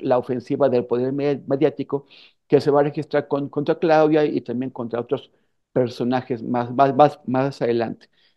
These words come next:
A mí me parece que no, que no se han generado los, los, los instrumentos y que, pues, finalmente se-, seguirán siendo espacios como este,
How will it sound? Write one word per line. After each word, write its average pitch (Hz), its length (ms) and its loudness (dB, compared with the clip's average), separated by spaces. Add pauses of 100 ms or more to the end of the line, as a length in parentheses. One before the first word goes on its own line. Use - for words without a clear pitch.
(100)
A 135 80 -2
mí 160 80 6
me 170 80 4
parece 147 360 4
que 127 120 -4
no, 139 260 -2
que 143 100 -2
no 147 120 -4
se 156 120 -6
han 139 80 -6
generado 131 440 0
los, 120 220 0
los, 113 240 -4
los 123 180 -2
instrumentos 143 760 -6 (540)
y 147 200 4
que, 160 460 2 (360)
pues, 131 360 2
finalmente 151 640 2
se-, 127 340 0
seguirán 147 360 0
siendo 151 220 -2
espacios 143 420 -2
como 147 280 -2
este, 147 420 -6